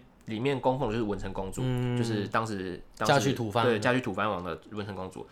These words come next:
Speaker 1: 然后那时候进去的时候呢，我就很好奇哦，因为它那个，它那个寺庙的文成公主，供奉文成公主的边边有一个那个木桩，有三四根木桩，就是把那个天花板顶起来那个木桩。然后我认真看，我就发现，哎，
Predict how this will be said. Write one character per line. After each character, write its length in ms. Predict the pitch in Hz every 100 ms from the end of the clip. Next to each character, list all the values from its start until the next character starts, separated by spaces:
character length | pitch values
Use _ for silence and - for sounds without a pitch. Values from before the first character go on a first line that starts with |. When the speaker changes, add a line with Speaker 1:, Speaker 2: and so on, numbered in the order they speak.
| - - - - -
Speaker 1:
然 100 | 170
后 200 | 220 175
那 120 | 220
时 60 |
候 80 | 208
进 180 | 208 190
去 160 | 170 170
的 120 | 151
时 140 | 127
候 120 | 151
呢， 100 | 143
我 120 | 120 117
就 120 | 190
很 140 | 117
好 260 | - 170 113
奇 320 | - - 82
哦， 120 | 85
因 80 | 160
为 60 | 208
它 100 | 220
那 100 | 208
个， 240 | 127 - - - -
它 80 | 202
那 80 | 208
个 80 |
寺 340 | 156 - 190 156
庙 340 | 160 131 98 -
的 360 | 131 113 107 -
文 160 | - 143
成 120 | 156
公 120 | 156
主， 200 | 151 101 - -
供 160 | 165
奉 100 | 190
文 100 | 127
成 120 | 120
公 120 | 120 131
主 120 | 87
的 40 | -
边 220 | 147 143
边 260 | 151 135 151 - - -
有 160 | 113
一 60 | 135
个 140 | 135
那 60 | 139
个 120 | 127
木 260 | 120 156 117
桩， 300 | - 123 113 120
有 240 | 113 87
三 340 | - - 175 190
四 220 | - 170
根 160 | 175
木 220 | 143 143 107
桩， 180 | 107
就 60 | 113
是 60 | 131
把 140 | 82
那 140 | 76 110
个 300 | 104 85 - -
天 100 | -
花 80 | 135
板 160 | - -
顶 160 | 92 107
起 120 | -
来 60 | -
那 60 |
个 60 | 101
木 160 | 101
桩。 200 | 87 - - - - -
然 80 |
后 80 | 226
我 60 | 190
认 160 | 220
真 140 | 190 185
看， 160 | 220
我 40 | 170
就 80 | 190
发 160 | 196
现， 140 | 185 -
哎， 180 | 202